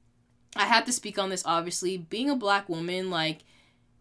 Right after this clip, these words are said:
things are different. You know what I'm saying? So, this job was kind of, like,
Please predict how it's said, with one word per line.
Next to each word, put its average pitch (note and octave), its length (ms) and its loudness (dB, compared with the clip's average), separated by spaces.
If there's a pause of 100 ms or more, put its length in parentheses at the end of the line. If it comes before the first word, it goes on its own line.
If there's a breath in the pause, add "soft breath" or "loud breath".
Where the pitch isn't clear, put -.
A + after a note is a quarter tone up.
(1160)
things C#4+ 340 4
are C#4+ 80 4
different. - 560 -4
You F#3+ 180 -2
know F#3+ 80 2
what F#3 80 2
I'm F#3 60 -2
saying? D#3+ 300 -2
So, E3+ 420 0 (400)
this G#3 280 0
job A3+ 340 6
was G3 100 2
kind F#3+ 240 0
of, F3+ 80 -4
like, E3 420 0